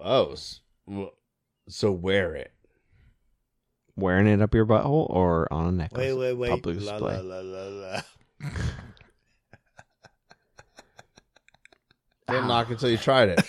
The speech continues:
Speaker 2: <laughs>
Speaker 1: Um,
Speaker 3: No, th-, there's
Speaker 1: that was
Speaker 3: only
Speaker 1: your, that was your motto when
Speaker 3: No.
Speaker 1: I was a child. Like, "Don't knock until you tried it." Don't knock. Uh, oh, you ever ate this fucking food? No, that, that sounds disgusting. "Don't knock until you try it."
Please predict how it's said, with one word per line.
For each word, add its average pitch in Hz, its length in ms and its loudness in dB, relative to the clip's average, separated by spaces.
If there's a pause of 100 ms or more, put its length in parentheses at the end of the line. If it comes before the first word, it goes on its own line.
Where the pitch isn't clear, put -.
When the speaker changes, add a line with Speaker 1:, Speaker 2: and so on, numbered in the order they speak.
(220)
Speaker 2:
<laughs> 208 420 6
Speaker 1:
Um, 117 480 6 (3000)
Speaker 3:
No, 120 300 0
th-, 110 260 -6
there's 143 180 2
Speaker 1:
that 156 100 6
was 139 140 6
Speaker 3:
only 147 120 0
Speaker 1:
your, 131 140 4
that 123 140 6
was 135 140 4
your 131 120 4
motto 113 480 6
when 104 80 2
Speaker 3:
No. 139 160 4
Speaker 1:
I 139 80 4
was 113 200 2
a 95 80 -12
child. 95 500 -4
Like, 95 240 -6
"Don't 117 160 -2
knock 127 200 2
until 131 160 -2
you 135 80 0
tried 160 300 8
it." 120 200 6 (360)
Don't 127 160 4
knock. 143 200 4
Uh, 120 280 4
oh, 131 100 2
you 127 180 6
ever 131 140 2
ate 143 180 0
this 147 200 -2
fucking 143 300 2
food? 180 500 0 (120)
No, 117 400 2
that, 127 200 -6
that 156 200 0
sounds 110 260 -4
disgusting. 95 500 -2
"Don't 107 240 -10
knock 104 240 -4
until 127 180 0
you 127 100 4
try 156 300 8
it." 120 160 4